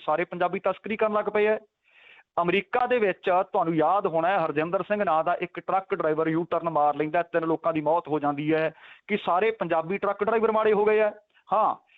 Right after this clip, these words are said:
ਮੈਂ ਇਹ ਗੱਲ ਜ਼ਰੂਰ ਕਹਿਣੀ ਚਾਹੁੰਦਾ ਹਾਂ ਕਿ ਜਿਹੜੇ ਜਿਹੜੇ ਲੋਕਾਂ ਨੇ ਕਿਤੇ ਕੋਈ ਕਸੂਰ ਕੀਤਾ ਹੋਵੇ, ਇਹ ਨਾ ਵੇਖਿਆ ਜਾਵੇ ਕਿ ਪ੍ਰਵਾਸੀ ਆ, ਬਿਹਾਰੀ ਆ, ਯੂ ਪੀ ਦਾ ਹੈ, ਪੰਜਾਬ ਦਾ ਹੈ, ਉਹਨਾਂ ਨੂੰ ਸਖਤ ਤੋਂ ਸਖਤ ਸਜ਼ਾ ਦਿੱਤੀ ਜਾਣੀ ਚਾਹੀਦੀ ਹੈ। ਪਰ ਇਹ ਨਾ ਹੋਵੇ ਕਿ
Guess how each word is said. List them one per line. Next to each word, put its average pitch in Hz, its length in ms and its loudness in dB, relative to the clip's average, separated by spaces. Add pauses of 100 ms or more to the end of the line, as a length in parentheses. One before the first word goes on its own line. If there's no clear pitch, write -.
(140)
ਮੈਂ 190 100 0
ਇਹ 240 200 2
ਗੱਲ 240 160 2
ਜ਼ਰੂਰ 196 240 0
ਕਹਿਣੀ 214 220 0
ਚਾਹੁੰਦਾ 190 340 0
ਹਾਂ 202 80 0 (460)
ਕਿ 233 120 2
ਜਿਹੜੇ 226 480 0
ਜਿਹੜੇ 240 340 2
ਲੋਕਾਂ 185 580 0
ਨੇ 185 260 -2
ਕਿਤੇ 180 320 0
ਕੋਈ 190 280 -2
ਕਸੂਰ 185 400 -4
ਕੀਤਾ 170 340 -2
ਹੋਵੇ, 180 300 2
ਇਹ 214 140 2
ਨਾ 262 100 2
ਵੇਖਿਆ 190 300 0
ਜਾਵੇ 190 220 2
ਕਿ 196 140 -2
ਪ੍ਰਵਾਸੀ 170 600 0
ਆ, 175 120 4
ਬਿਹਾਰੀ 156 440 0
ਆ, 175 180 2
ਯੂ 160 200 0
ਪੀ 170 200 -6
ਦਾ 170 100 2
ਹੈ, 170 80 2
ਪੰਜਾਬ 151 400 0
ਦਾ 170 80 0
ਹੈ, 165 140 0 (380)
ਉਹਨਾਂ 226 240 4
ਨੂੰ 254 100 2
ਸਖਤ - 280 -2 (100)
ਤੋਂ 214 100 2
ਸਖਤ 185 280 -4
ਸਜ਼ਾ 190 180 -2
ਦਿੱਤੀ 220 240 -2
ਜਾਣੀ 180 140 -2
ਚਾਹੀਦੀ 156 360 0
ਹੈ। 104 60 -4 (960)
ਪਰ 151 300 0 (580)
ਇਹ 233 200 4
ਨਾ 269 140 2
ਹੋਵੇ 202 360 2
ਕਿ 240 160 -6